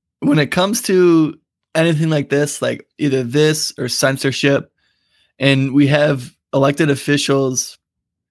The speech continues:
and unelected officials, which is even scarier, people who are just these bureaucracies that are either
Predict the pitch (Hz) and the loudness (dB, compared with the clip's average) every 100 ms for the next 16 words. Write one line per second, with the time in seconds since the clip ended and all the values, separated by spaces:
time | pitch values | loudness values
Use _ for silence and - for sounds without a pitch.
0 | _ - 143 131 117 - _ 147 175 151 | _ -6 -2 0 -2 -8 _ -2 0 2
1 | 135 - 123 110 120 120 117 120 123 120 | 0 -2 -6 -4 -6 -4 -4 -4 -4 -6
2 | 123 131 110 - 139 143 123 107 113 - | -2 -4 -4 -4 0 2 0 -2 -6 -4
3 | 160 156 151 131 143 135 131 - 120 120 | -2 0 0 2 2 2 -2 -6 -6 -2
4 | 151 147 151 156 151 - 139 131 120 - | 2 2 0 0 -4 0 -2 -2 -6 -16
5 | _ _ _ _ _ _ _ 135 143 139 | _ _ _ _ _ _ _ 0 2 4
6 | 139 135 120 _ _ _ 151 147 143 131 | 2 0 -2 _ _ _ 0 2 4 2